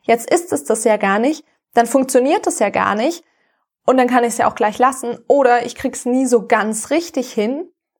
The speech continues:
und gehe deswegen dann direkt auf meine Umsetzungsstrategien. Und bitte hier, ich weise dich nochmal darauf hin, wenn du merkst, irgendwas funktioniert nicht, dann denk einmal kurz mit, geh in die Eigenverantwortung rein und frag dich,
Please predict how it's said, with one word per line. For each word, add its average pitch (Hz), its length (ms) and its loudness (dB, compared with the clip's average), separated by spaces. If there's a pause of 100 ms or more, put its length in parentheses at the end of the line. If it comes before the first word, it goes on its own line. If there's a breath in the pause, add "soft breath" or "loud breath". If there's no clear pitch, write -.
(160)
und 247 540 2 (160)
gehe 233 300 2
deswegen 247 600 -2
dann 233 160 0
direkt 220 340 -6
auf 220 160 -8
meine 214 200 -6
Umsetzungsstrategien. 202 1040 -4
Und 226 200 -6 (380 soft breath)
bitte 285 200 2
hier, 262 420 0 (380)
ich - 80 -4
weise 226 280 2
dich 254 140 -2
nochmal 254 340 0
darauf 247 300 -2
hin, 208 320 -4 (680)
wenn 233 440 2
du 277 180 4
merkst, 254 680 -2
irgendwas 240 340 2
funktioniert 226 760 -2
nicht, - 520 -8 (480)
dann 208 180 0
denk 208 320 0
einmal 269 240 0
kurz 311 360 -2
mit, 262 380 0
geh 247 100 2
in 254 80 0
die 269 120 0
Eigenverantwortung 214 960 -4
rein 202 320 -6
und 220 100 -6
frag 208 280 -4
dich, 240 200 -4